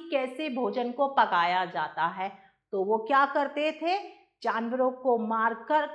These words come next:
कच्चा मीट ही खा जाते थे उन्हें, क्योंकि उन्हें पकाना नहीं आता था। Early humans primarily lived in a forest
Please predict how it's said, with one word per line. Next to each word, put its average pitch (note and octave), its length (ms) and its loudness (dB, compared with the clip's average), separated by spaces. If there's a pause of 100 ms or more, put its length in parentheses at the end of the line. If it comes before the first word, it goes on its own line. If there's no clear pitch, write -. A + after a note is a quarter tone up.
कच्चा C#4 440 2
मीट B3+ 440 -2
ही G#3+ 120 -4 (100)
खा F3+ 200 0
जाते E3 360 -12
थे F#3 120 -10 (300)
उन्हें, G3 240 -10
क्योंकि D#4 680 -4
उन्हें A#3+ 260 -4
पकाना G#3+ 520 0 (160)
नहीं A3 520 -2
आता F#3 360 -2
था। F#3 240 -2 (520)
Early E4 280 2 (120)
humans C#4 500 -2
primarily C#4+ 560 0
lived D4 420 -2
in C4 80 -4
a B3+ 160 4 (140)
forest C4 500 4